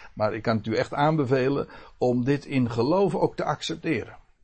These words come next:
En zoals Paulus dat ook doet. Leef voor je God. En accepteer, aanvaard zoals God jou ziet. In zijn Zoon,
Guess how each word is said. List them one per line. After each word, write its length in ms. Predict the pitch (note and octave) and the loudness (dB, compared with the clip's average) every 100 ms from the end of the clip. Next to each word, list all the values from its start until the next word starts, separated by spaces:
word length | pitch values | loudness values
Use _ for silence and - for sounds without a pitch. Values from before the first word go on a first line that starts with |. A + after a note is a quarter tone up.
| - - | -20 -14
En 140 | A2+ | -6
zoals 300 | B2+ A#2+ - | -4 -4 0
Paulus 380 | E3 F3 D3+ B2+ | 2 4 2 0
dat 180 | C3+ C3 | -2 -2
ook 160 | A#2+ | 0
doet. 320 | C#3+ B2 - - _ - - - | 2 0 -6 -20 _ -20 -20 -16
Leef 580 | G#2+ A2 D#3 F#3 - - | -2 2 4 4 0 -10
voor 580 | - - C3+ C3+ B2+ A2 | -16 -2 2 2 0 0
je 120 | G#2+ | -2
God. 400 | A#2+ C3+ - - - - - - - - | 0 -4 -4 -14 -20 -20 -20 -20 -20 -14
En 340 | - A#2 A2+ - - | -6 -4 -4 -6 -2
accepteer, 840 | D#3 E3+ - F#3 F3 G#3+ G3 A2+ - | -2 0 0 0 0 0 0 0 0
aanvaard 680 | B2 B2 F#2+ A#2+ D3+ E3 - | 2 2 2 2 4 2 -2
zoals 320 | B2 A#2 - | -4 -4 -6
God 280 | - F#3+ - | -4 -4 -2
jou 360 | A#2+ C#3 C#3+ | 0 4 4
ziet. 400 | A#2 D#3+ - - - - - - _ - - - _ | 2 0 0 -10 -20 -20 -20 -20 _ -20 -20 -20 _
In 300 | D3+ E3 D#3 | 4 4 4
zijn 260 | C#3+ D3 | 2 2
Zoon, 340 | C3+ C3 G2 | 2 2 0